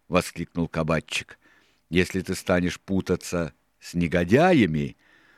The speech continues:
ноги твоей не будет в моем заведении.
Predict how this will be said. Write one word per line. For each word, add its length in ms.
ноги 580
твоей 640
не 200
будет 480
в 80
моем 420
заведении. 960